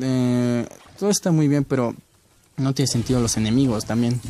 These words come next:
La verdad es que es otro problema por ahí. Los enemigos no son los mismos típicos como el cangrejito, el perro, eh,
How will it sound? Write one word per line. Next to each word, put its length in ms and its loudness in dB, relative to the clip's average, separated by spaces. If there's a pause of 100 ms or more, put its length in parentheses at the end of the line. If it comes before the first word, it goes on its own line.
La 100 -2
verdad 180 0
es 100 0
que 340 0
es 140 0
otro 180 -2
problema 360 0
por 160 -4
ahí. 220 0 (440)
Los 140 2
enemigos 300 4
no 100 4
son 120 2
los 100 2
mismos 280 0
típicos 340 -4
como 160 0
el 60 -4
cangrejito, 720 0
el 100 -2
perro, 680 0
eh, 260 -2